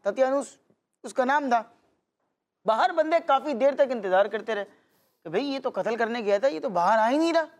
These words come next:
اگر قتل کر دیا ہوگا تو پھر تو اس کو باہر آنا چاہیے تھا۔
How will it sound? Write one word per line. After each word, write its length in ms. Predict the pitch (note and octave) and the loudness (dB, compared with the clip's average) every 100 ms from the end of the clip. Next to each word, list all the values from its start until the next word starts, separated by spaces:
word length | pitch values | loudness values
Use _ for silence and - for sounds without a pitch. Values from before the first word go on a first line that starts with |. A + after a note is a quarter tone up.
| _ _ _ _ _ _ | _ _ _ _ _ _
اگر 200 | C#3 D#3+ F#3+ | -6 -4 -2
قتل 280 | F3+ A3 | -4 -4
کر 140 | G3 F#3+ | -2 -4
دیا 260 | G#3 C4 | -2 0
ہوگا 220 | G#3+ A3+ C4 | 0 0 -2
تو 100 | A3+ | -2
پھر 120 | A#3+ | -4
تو 60 | |
اس 60 | B3 | -6
کو 80 | A#3+ | -2
باہر 240 | F#3+ D4+ | 0 2
آنا 160 | E4+ F4 | 2 2
چاہیے 240 | D#4 C#4+ | 0 -2
تھا۔ 120 | G#3+ | -4